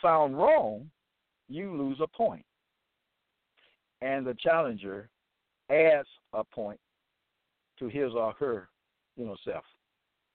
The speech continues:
Forty-seven. A, to divide the day from the night. And he said, Nay. What do I see?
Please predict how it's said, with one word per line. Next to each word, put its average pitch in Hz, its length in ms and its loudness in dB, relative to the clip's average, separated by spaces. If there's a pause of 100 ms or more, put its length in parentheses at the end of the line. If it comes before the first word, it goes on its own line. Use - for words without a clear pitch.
(1900)
Forty-seven. 196 680 2 (2500)
A, 117 320 0 (640)
to 185 140 2
divide 175 600 6
the 139 180 0 (260)
day 190 240 4 (180)
from 160 240 4
the 156 100 2
night. 123 340 -4 (500)
And 151 200 4
he 180 180 0 (120)
said, 160 360 6 (320)
Nay. 139 480 0 (800)
What 285 220 4
do 190 140 0
I 139 140 6 (120)
see? 170 220 -10